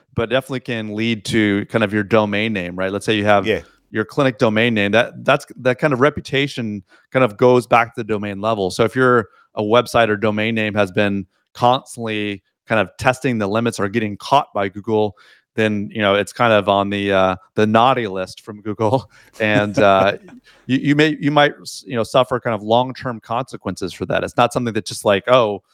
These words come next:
Speaker 1: we'll change it back to something good and it'll be okay."
Speaker 2: Yeah.
Speaker 1: Um, it can have really bad, a really bad im-,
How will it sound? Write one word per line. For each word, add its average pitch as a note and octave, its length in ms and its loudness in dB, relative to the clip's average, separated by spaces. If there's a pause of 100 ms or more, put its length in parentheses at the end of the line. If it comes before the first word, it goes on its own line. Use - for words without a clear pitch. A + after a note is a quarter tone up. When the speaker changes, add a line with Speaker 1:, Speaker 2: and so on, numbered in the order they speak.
(220)
Speaker 1:
we'll B2 80 -6
change C#3 320 -2
it G#2+ 80 0
back A2+ 200 2
to A2 60 -16
something G#2 340 -10
good A2+ 100 -2
and G#2+ 80 0
it'll F#2+ 100 -6
be G2 180 0
okay." G#2+ 480 2 (180)
Speaker 2:
Yeah. F2 200 -6
Speaker 1:
Um, G2+ 120 -4
it B2 80 -4
can C#3+ 120 0
have A#2 280 2
really A#2+ 320 0
bad, G#2+ 260 0
a G2+ 100 -6 (120)
really A2+ 180 -2
bad G2+ 260 -6
im-, G#2+ 200 -8